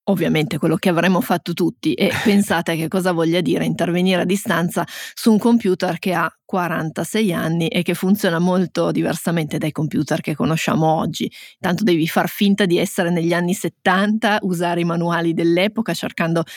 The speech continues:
Speaker 1: degli approcci creativi per aggirare i problemi se non riesci a risolverli. E tutto deve essere fatto con grandissima cautela e con molte simulazioni qui sulla Terra, perché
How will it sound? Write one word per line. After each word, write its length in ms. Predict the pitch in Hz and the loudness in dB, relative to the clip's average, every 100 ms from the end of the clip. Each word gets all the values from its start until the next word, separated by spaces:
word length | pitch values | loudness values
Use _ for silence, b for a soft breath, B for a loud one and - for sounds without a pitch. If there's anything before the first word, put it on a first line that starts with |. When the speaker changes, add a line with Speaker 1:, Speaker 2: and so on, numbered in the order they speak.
| B - | B 0
Speaker 1:
degli 220 | 190 185 | 2 2
approcci 420 | 185 185 190 190 | 0 -2 -2 -2
creativi 500 | 180 175 196 165 165 | 0 0 0 -2 -2
per 160 | - 160 | -2 -4
aggirare 420 | 156 165 156 160 | -2 0 0 0
i 40 | |
problemi 460 | 151 170 156 151 156 | -2 -2 0 0 -2
se 100 | 165 | -2
non 120 | 151 | -2
riesci 380 | 151 151 - 175 | -2 -2 -2 -2
a 120 | - 165 | -2 -2
risolverli. 800 | 151 147 - 151 156 151 156 - | 0 -2 -2 0 0 0 -2 2
E 160 | 226 | 0
tutto 300 | - 185 - | 2 -2 0
deve 180 | 170 151 | 0 0
essere 260 | 151 180 185 | -2 -2 -2
fatto 320 | 160 - 165 | -2 -4 -4
con 200 | 156 160 | -2 -2
grandissima 640 | 156 160 160 160 170 156 | -2 0 0 0 -2 0
cautela 480 | 156 220 226 156 156 | 2 0 2 0 -2
e 40 | 160 | -2
con 160 | 160 | -2
molte 280 | 151 156 180 | 0 -2 -2
simulazioni 760 | 165 185 156 156 151 - 202 175 | -4 -2 0 -2 -2 0 2 2
qui 220 | - 160 | 0 -2
sulla 300 | - 160 160 | -2 -2 -2
Terra, 340 | - 160 151 151 | 0 -2 -2 -4
perché 380 | 143 - 156 | -4 -4 -4